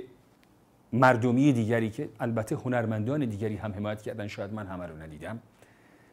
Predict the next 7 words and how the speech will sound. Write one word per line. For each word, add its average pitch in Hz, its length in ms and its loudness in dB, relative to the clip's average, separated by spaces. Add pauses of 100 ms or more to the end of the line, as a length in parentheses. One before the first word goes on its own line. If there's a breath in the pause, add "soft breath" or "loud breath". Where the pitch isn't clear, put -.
(260 soft breath)
در 110 180 2
برنامهٔ 98 500 0
لایو 104 220 -2
بسیار 127 380 2
زیبا 101 260 0
صحبت 87 420 -6
کرد. - 360 -14